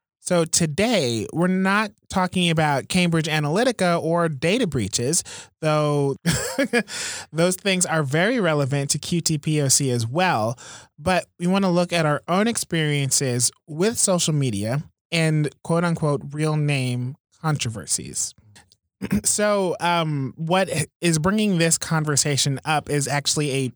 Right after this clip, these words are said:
a personal experience of mine. Um, if you saw,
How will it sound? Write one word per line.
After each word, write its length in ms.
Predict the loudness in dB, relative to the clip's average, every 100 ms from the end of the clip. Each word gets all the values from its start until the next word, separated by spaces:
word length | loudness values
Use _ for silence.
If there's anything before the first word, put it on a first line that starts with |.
| -6
a 20 | -2
personal 460 | 0 0 0 0
experience 580 | 0 0 0 0 0 0
of 120 | -2
mine. 380 | -2 -2 0 -2 -6 -20 _ -20 -20 -2
Um, 280 | 0 2 0
if 260 | -2 -4 -2
you 800 | 2 2 2 2 2 2 0 -2
saw, 680 | -2 0 2 2 2 0